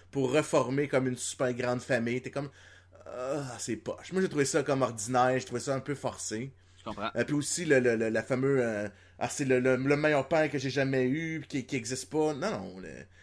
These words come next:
Speaker 1: ça reste quand même un sale. Euh,
Speaker 2: Ouais, mais
Speaker 1: il,
Speaker 2: c'est
Speaker 1: il t'a
Speaker 2: qui
Speaker 1: quand
Speaker 2: ce-
Speaker 1: même volé à ta, ta, ta famille.
Speaker 2: Oui, oui, mais
Speaker 1: euh.
Speaker 2: c'est qui son meilleur père qu'il y a eu ?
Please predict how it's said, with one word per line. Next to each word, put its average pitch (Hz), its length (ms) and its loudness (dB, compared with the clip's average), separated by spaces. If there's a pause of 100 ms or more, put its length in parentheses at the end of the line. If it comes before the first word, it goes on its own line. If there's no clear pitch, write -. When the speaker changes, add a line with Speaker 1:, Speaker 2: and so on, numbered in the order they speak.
(120)
Speaker 1:
ça 117 120 -4
reste 160 200 2
quand 143 120 4
même 156 180 2
un 127 180 2
sale. 151 640 4 (320)
Euh, 110 120 0
Speaker 2:
Ouais, 196 120 8
mais 143 360 6
Speaker 1:
il, 123 60 -4
Speaker 2:
c'est 190 120 -2
Speaker 1:
il 147 60 -4
t'a 180 100 6
Speaker 2:
qui - 40 6
Speaker 1:
quand 170 120 10
Speaker 2:
ce- 170 40 4
Speaker 1:
même 190 120 8
volé 165 360 8
à 160 80 12
ta, 147 160 4
ta, 131 380 4
ta 127 120 -2
famille. 139 460 4
Speaker 2:
Oui, 190 160 10
oui, 285 140 6
mais 170 160 6
Speaker 1:
euh. - 40 0
Speaker 2:
c'est 175 160 2
qui 226 360 -4
son 160 180 0
meilleur 127 300 4
père 156 320 2
qu'il - 120 -8
y 117 40 -4
a 127 40 -6
eu ? 175 160 -10